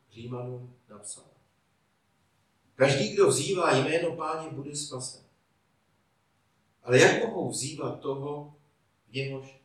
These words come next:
neuvěřili? Jak mohou uvěřit toho, o kom neslyšeli? A jak mohou uslyšet, není-li tu nikdo, kdo by ho zvěstoval?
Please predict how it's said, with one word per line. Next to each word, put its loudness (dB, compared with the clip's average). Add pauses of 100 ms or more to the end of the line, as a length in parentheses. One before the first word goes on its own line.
neuvěřili? -18 (1500)
Jak -10
mohou -2
uvěřit -8
toho, -10 (640)
o -8
kom -8
neslyšeli? -16 (800)
A 6
jak 10
mohou 2
uslyšet, -6
není-li -14
tu -12
nikdo, -14 (640)
kdo -16
by -12
ho -16
zvěstoval? -14